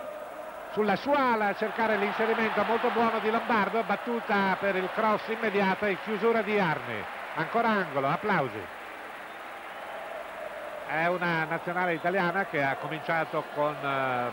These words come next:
buon ritmo. Vediamo ancora il tentativo di traversone di Lombardo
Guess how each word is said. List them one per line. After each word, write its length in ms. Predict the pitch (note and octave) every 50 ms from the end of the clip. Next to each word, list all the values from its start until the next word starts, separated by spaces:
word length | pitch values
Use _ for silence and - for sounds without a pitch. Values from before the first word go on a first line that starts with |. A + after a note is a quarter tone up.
| - -
buon 200 | C#3+ F3 G3 G3+ G3+ G3
ritmo. 360 | E3+ D3 - - - F#3 G3+ - - - - - - - - - - - - - - - - - - - - - - - - - - - - - - - - - - - - - - - - - - - - - - - - - - - - - - - - - - - - - - - - - - - - -
Vediamo 300 | C#3 C3 - D#3 D#3+ D#3
ancora 460 | D#3+ E3 D#3+ - F#3 E3 D3+ D3+ F3+ - - - - - - - - - - - - - - - - - - - - - - - - -
il 280 | C3+ C3+ C3+ C#3 C3+ C3
tentativo 400 | - E3 D#3 F#3+ F3+ - G3 F#3+ F#3
di 120 | - D3
traversone 500 | - D#3+ F3 E3+ E3+ - - F#3+ F#3 F3+
di 140 | D#3 D3+ D3
Lombardo 680 | D3+ F3+ G3+ G3+ F3 E3+ D3+ D3 D3 D3 D#3 F#3+ G3+